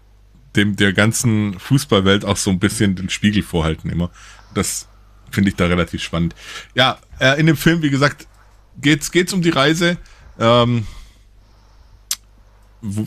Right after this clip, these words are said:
die Zlatan, Zlatan auf sich nimmt. Und ja, was soll ich sagen, es war ganz okay, denke ich. Also, es war, war jetzt nicht so, ich ha-, ich hab mir tatsächlich ein bisschen mehr davon versprochen,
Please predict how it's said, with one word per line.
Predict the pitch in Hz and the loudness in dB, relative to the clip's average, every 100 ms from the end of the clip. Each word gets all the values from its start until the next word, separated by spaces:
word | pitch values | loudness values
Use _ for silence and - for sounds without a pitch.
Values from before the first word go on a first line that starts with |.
| - | 2
die | 123 | 2
Zlatan, | - 123 135 131 120 98 | 2 2 2 0 -4 -6
Zlatan | - 113 123 120 | -2 0 2 0
auf | 104 123 | 0 -2
sich | - 107 | 0 0
nimmt. | 113 110 - - - - - _ _ | 2 0 -4 -16 -20 -20 -20 _ _
Und | 110 110 117 113 110 101 - - - - _ _ - - - _ _ _ _ _ _ _ - | 4 6 6 4 2 -2 -8 -10 -16 -20 _ _ -20 -20 -20 _ _ _ _ _ _ _ -8
ja, | 104 95 104 131 127 110 | -4 0 4 4 4 0
was | 107 110 | -2 -2
soll | |
ich | 107 | 2
sagen, | 104 104 | 2 2
es | 90 101 98 - - | -2 -6 -6 -8 0
war | 104 117 | 2 2
ganz | 98 98 95 - - | 2 2 2 -2 -14
okay, | - - - 76 87 | -18 -14 -6 0 0
denke | 76 73 - | -2 -8 -14
ich. | - - - | -20 -20 -10
Also, | 82 80 82 71 58 53 - - - - - - - | -8 -6 -8 -10 -14 -16 -18 -20 -20 -20 -20 -20 -14
es | - - | -8 2
war, | 104 101 | 2 4
war | 101 | 2
jetzt | 101 - | 2 -2
nicht | - | 0
so, | 107 92 - - - - _ - _ | 2 0 -2 -20 -20 -20 _ -20 _
ich | 107 - | 0 2
ha-, | 151 | 2
ich | 107 | 0
hab | 113 | 2
mir | 120 | 2
tatsächlich | 110 101 107 | 2 2 2
ein | 104 | 2
bisschen | 104 - 92 | 0 2 2
mehr | 95 | 4
davon | 101 92 82 | 2 0 -2
versprochen, | 87 - 90 95 | -4 -2 0 0